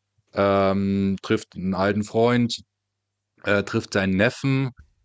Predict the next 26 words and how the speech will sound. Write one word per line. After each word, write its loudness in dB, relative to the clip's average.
Der 0
Neffe 2
ist, 0
wie -4
gesagt, 0
der 2
Sohn 2
von -2
seinem -4
Bruder. 0
Das -4
war 2
damals 2
so -2
ein -4
bisschen -2
Setup, -2
ne? -2
Er 0
mit -4
seinem -2
Bruder, -2
äh, 2
und 0
dem 0
Vater. 0